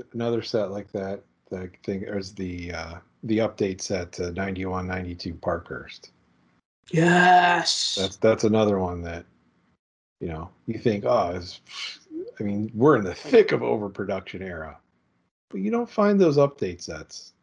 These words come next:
Speaker 1: that often. You find occasional cards from it. I mean, the Bill Guerin one's the big one. And
Speaker 2: Mm-hmm.
Speaker 1: it's like, you don't see them as often as you think you normally would see them. I mean,
Speaker 2: Right.
Speaker 1: you know, you know how many New Jersey Devils team sets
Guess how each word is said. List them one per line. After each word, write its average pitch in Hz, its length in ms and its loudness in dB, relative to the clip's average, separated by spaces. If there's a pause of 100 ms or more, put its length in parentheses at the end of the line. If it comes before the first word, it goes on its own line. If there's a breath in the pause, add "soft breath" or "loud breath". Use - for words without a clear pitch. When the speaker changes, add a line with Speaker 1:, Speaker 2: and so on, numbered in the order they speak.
Speaker 1:
that 80 160 -10
often. - 400 -12
You 143 100 -6
find 190 280 4
occasional 131 480 2
cards 117 360 0
from 143 220 -2
it. 151 180 -4 (480)
I 117 40 -2
mean, 113 120 2
the 110 80 2
Bill 127 200 6
Guerin 110 360 0
one's 92 240 -6
the 85 100 -14
big 101 220 -2
one. 80 280 -12 (320)
And 196 140 -4
Speaker 2:
Mm-hmm. 165 140 2
Speaker 1:
it's 151 100 -4
like, 87 360 -8 (880)
you 113 100 -4
don't 127 300 0 (120)
see - 520 -2
them 110 260 0
as 104 180 -2
often 104 420 2
as 101 160 -2
you 101 100 -4
think 101 380 -4
you 104 80 -2
normally 101 480 0
would 143 280 4
see 87 180 -8
them. 73 300 -18 (440)
I 175 40 -2
mean, 170 140 6
Speaker 2:
Right. 113 100 6
Speaker 1:
you 123 100 6
know, 151 140 4
you 127 120 4
know 139 80 6
how 143 80 4
many 135 220 6
New 120 160 4
Jersey 123 340 4
Devils 110 400 0
team 107 260 -4
sets 117 480 2